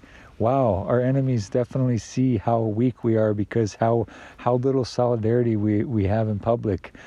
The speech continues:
how little regard we have for each other. And we don't say things like, "First and foremost, we're American citizens, and that means that I would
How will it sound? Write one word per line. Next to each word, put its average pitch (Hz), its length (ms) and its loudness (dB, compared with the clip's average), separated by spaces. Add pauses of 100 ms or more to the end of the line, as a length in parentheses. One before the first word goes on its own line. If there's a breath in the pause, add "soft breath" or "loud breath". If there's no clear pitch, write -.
(120)
how 120 120 -2
little 123 260 2
regard 107 500 0
we 104 120 -2
have 101 260 0
for 113 200 0
each 110 180 -2
other. 110 320 0 (680 loud breath)
And 117 200 0
we 131 100 2
don't 123 240 0
say 131 260 0
things 107 360 -2
like, 95 400 0 (2000 soft breath)
"First 131 300 0
and 127 100 0
foremost, 135 560 -2
we're 110 320 2
American 123 1120 0 (2250)
citizens, 139 680 -2
and 104 140 0
that 120 160 2
means 117 320 0
that 107 180 2
I 113 120 0
would 107 420 0